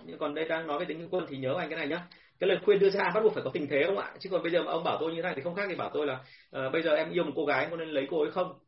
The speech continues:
Thế thì tôi chịu, tại vì tôi còn không biết xung quanh là bố mẹ cô như thế nào, đúng không ạ? Rồi bố mẹ ông như thế nào, rồi gia cảnh nhà cô, gia cảnh nhà ông,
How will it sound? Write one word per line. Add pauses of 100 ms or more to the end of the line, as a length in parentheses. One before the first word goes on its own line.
(120)
Thế
thì
tôi
chịu, (100)
tại
vì
tôi
còn
không
biết
xung
quanh
là
bố
mẹ
cô
như
thế
nào, (180)
đúng
không
ạ?
Rồi
bố
mẹ
ông
như
thế
nào, (320)
rồi
gia
cảnh
nhà
cô,
gia
cảnh
nhà
ông,